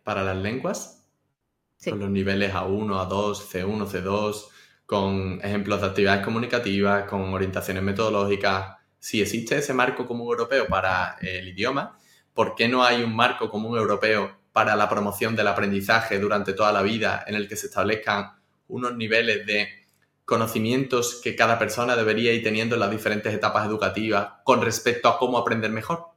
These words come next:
Speaker 1: Y se
Speaker 2: Totalmente.
Speaker 1: estandarice que en primer ciclo de primaria ya se presente el visual thinking y se hagan X dinámicas y tal, y que ese marco europeo pueda servir como base para que luego en las normativas,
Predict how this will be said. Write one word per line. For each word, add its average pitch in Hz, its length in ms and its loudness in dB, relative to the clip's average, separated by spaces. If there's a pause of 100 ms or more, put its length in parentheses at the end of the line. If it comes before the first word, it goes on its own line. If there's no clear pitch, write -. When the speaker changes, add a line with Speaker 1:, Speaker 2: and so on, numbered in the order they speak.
(800)
Speaker 1:
Y - 0 -
se - 100 -16
Speaker 2:
Totalmente. 180 240 2
Speaker 1:
estandarice 113 720 2
que 117 140 4
en 113 140 2
primer 110 260 2
ciclo 120 300 2
de 110 40 4
primaria 113 460 4
ya 110 160 2
se 113 140 -2
presente 107 340 -4
el 107 60 -2
visual 104 280 -2
thinking 107 380 0
y 101 60 -2
se 104 80 0
hagan 104 320 2
X 104 260 -4
dinámicas 107 500 0
y 104 120 0
tal, 113 240 4 (380)
y 123 100 -8
que 127 180 6
ese 147 420 0
marco 151 440 4
europeo 147 580 0 (300)
pueda 127 240 4
servir 131 440 0
como 104 480 -4
base 143 540 2
para 107 180 -2
que 98 80 -4
luego 110 540 -4
en 104 180 -6
las 101 160 -8
normativas, 104 960 -4